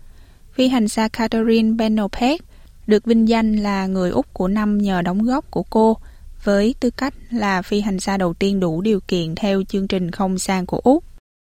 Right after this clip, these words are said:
Tiếp theo sẽ là phần tin quốc tế. Hàng nghìn chuyến bay đã bị hủy ở Hoa Kỳ trước cơn bão mùa đông, đã gây mất điện cho hơn hai trăm ba mươi ngàn khách hàng.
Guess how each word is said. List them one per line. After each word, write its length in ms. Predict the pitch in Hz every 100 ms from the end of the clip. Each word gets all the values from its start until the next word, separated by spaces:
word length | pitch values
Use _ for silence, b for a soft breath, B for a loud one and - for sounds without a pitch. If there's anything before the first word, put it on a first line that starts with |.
| _ b b b b
Tiếp 140 | 277 -
theo 220 | - 262
sẽ 180 | 254 226
là 160 | 220 208
phần 220 | - 196
tin 220 | - 208
quốc 160 | 220 269 -
tế. 280 | 214 233 302 - _ _ - - - - - -
Hàng 240 | 233 226
nghìn 160 | 220 208
chuyến 260 | 233 254
bay 200 | 269 247
đã 100 | 233
bị 160 | 214 196
hủy 260 | 196 190
ở 160 | 196 226
Hoa 140 | 240 233
Kỳ 220 | - 202 196
trước 200 | 262 -
cơn 220 | 233 233
bão 180 | 185 185
mùa 180 | 233
đông, 280 | 190 208 233 240 b b -
đã 120 | 180
gây 180 | 202 220
mất 240 | 226 294
điện 280 | 247 170 165
cho 220 | - 202 208
hơn 240 | 226 220 -
hai 220 | 233 226
trăm 240 | 233 214
ba 120 | 214
mươi 180 | 220 214
ngàn 280 | 214 202 185
khách 220 | - 294
hàng. 320 | - 220 196